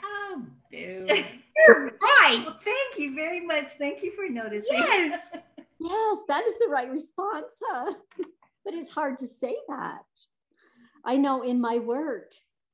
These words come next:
Speaker 3: as a hairdresser, s-, people sit in my chair and I can give them a compliment or notice something good about them. And they're always like, "Ah," and they tell me five things that's wrong with them and what they want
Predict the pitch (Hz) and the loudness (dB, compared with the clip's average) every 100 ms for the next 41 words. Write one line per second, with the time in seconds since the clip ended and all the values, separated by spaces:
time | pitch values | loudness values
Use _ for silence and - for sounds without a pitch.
0 | _ - 220 208 214 233 247 240 180 - | _ -12 -8 -8 -6 -6 -4 -6 -6 -8
1 | 165 165 - _ _ _ _ _ _ - | -10 -12 -16 _ _ _ _ _ _ -20
2 | 196 - - 233 247 233 240 247 233 220 | -18 -18 -8 -2 0 0 0 0 0 -2
3 | 208 - 220 226 247 202 202 - - - | -4 -4 -6 -4 -6 -6 -8 -10 -8 -6
4 | 208 220 220 - _ - 240 233 233 226 | -4 -4 -4 -6 _ -6 -4 -2 -2 -4
5 | - 214 220 240 269 254 196 185 190 226 | -4 -6 -6 -6 -6 -6 -8 -6 -6 -8
6 | - 233 233 202 196 226 208 - 202 233 | -8 -8 -8 -6 -6 -4 -6 -8 -8 -8
7 | 196 202 190 190 185 170 - - 170 180 | -6 -4 -4 -4 -4 -8 -8 -2 2 2
8 | 180 - - - _ _ _ - 190 196 | 2 -2 -6 -10 _ _ _ -10 -4 -4
9 | 233 262 226 - 214 233 - 233 220 208 | -2 -2 -2 -2 -2 -2 -4 -4 -4 -6
10 | 151 185 214 202 196 196 196 190 185 185 | -4 -2 -2 -4 -8 -10 -10 -8 -8 -8
11 | 190 214 190 190 185 | -6 -6 -4 -4 -6